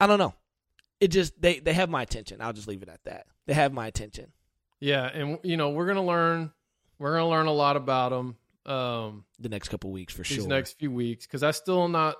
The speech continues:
Speaker 2: so sure how sold I am on Florida. And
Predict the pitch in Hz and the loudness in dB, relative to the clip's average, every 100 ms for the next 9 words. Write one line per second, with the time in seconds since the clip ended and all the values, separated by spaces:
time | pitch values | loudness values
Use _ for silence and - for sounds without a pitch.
0 | _ - 160 143 - 139 131 131 - 139 | _ -8 -6 -6 -2 -2 0 -4 -4 -4
1 | 131 127 127 123 123 113 110 - 127 131 | -2 -2 -4 -6 -8 -10 -12 -12 -6 -2
2 | 131 131 127 120 _ _ _ _ - 156 | 0 0 -2 -6 _ _ _ _ -6 -2
3 | 151 151 | 0 0